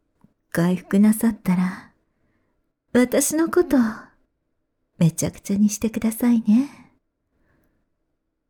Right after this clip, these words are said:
ふふ、なんて。そうだ。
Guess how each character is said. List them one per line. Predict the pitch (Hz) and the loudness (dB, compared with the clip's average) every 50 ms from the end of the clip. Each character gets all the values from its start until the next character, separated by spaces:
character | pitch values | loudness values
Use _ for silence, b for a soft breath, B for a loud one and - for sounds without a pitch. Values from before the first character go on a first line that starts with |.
| _ _ _ _ _ _ | _ _ _ _ _ _
ふ | _ - 381 | _ -2 -2
ふ、 | 370 - 440 - - _ _ _ _ _ _ B B B B B B B B B B - | -2 -4 -6 -14 -16 _ _ _ _ _ _ B B B B B B B B B B 0
な | 254 247 247 247 247 | 2 4 4 4 4
ん | 247 254 | 2 -2
て。 | - _ _ - 262 262 269 277 269 269 B B B B B B B _ _ _ _ _ _ _ _ _ _ _ _ _ _ _ _ _ _ _ _ _ _ _ _ _ _ _ _ _ _ _ _ _ _ _ _ _ _ _ _ _ _ _ _ _ _ _ _ _ - | -6 _ _ -4 -2 -2 -2 -4 -6 -10 B B B B B B B _ _ _ _ _ _ _ _ _ _ _ _ _ _ _ _ _ _ _ _ _ _ _ _ _ _ _ _ _ _ _ _ _ _ _ _ _ _ _ _ _ _ _ _ _ _ _ _ _ -10
そ | 269 - - - 349 349 349 | -8 -8 -6 -4 -2 -2 0
う | 330 | 0
だ。 | 262 247 226 208 - - - - - | 2 2 0 0 -2 -6 -16 -20 -20